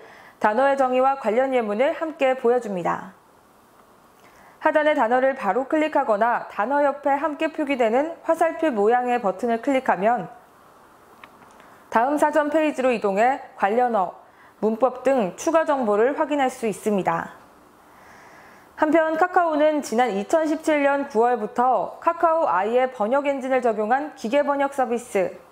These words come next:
카카오 아이 번역을 서비스하고 있습니다. 다음 검색창에 번역, 카카오 아이 번역, 번역기 등을 검색하거나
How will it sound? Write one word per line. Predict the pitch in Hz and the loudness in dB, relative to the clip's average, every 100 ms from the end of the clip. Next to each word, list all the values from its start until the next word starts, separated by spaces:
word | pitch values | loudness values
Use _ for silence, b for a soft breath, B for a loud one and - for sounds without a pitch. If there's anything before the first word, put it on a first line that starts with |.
| - - B B - | -20 -20 B B -2
카카오 | 294 302 302 | 0 2 2
아이 | 302 190 247 | 0 0 0
번역을 | 262 247 226 262 269 | 0 2 2 2 0
서비스하고 | 214 277 277 269 254 220 220 | 0 -2 -4 -2 0 0 -2
있습니다. | 208 214 196 170 170 196 - - B B B B B B B - - | -4 -6 -2 -2 -2 -8 -18 -20 B B B B B B B -20 -4
다음 | - 233 302 | 0 2 2
검색창에 | 294 294 302 285 254 285 277 | 2 2 0 0 2 0 0
번역, | 202 208 214 170 - - | -2 0 0 0 -8 -20
카카오 | - 320 330 311 | -6 -2 0 2
아이 | 311 185 233 | 0 0 0
번역, | 240 220 190 175 - - | 0 0 -2 -4 -10 -4
번역기 | 214 233 277 294 | 0 2 0 0
등을 | 277 269 262 | 0 0 0
검색하거나 | 196 196 254 254 220 185 208 190 | -2 -4 -4 -2 -4 0 -2 -2